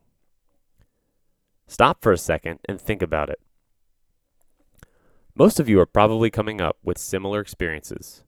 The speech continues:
sitting on an island with perfect weather, cold drink in the hand,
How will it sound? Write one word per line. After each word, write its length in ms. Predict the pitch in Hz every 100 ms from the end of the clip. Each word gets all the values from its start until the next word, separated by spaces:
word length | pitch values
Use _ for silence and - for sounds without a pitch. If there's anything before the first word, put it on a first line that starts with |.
| _
sitting 320 | - 107 95
on 120 | 82 76
an 100 | 87
island 460 | 117 120 120 113
with 120 | 80
perfect 380 | - 85 80 73
weather, 500 | 110 135 127 123 120 _ _ _ _ -
cold 240 | 95 85
drink 200 | 117 120
in 100 | 123
the 100 | 117
hand, 400 | 117 117 117 110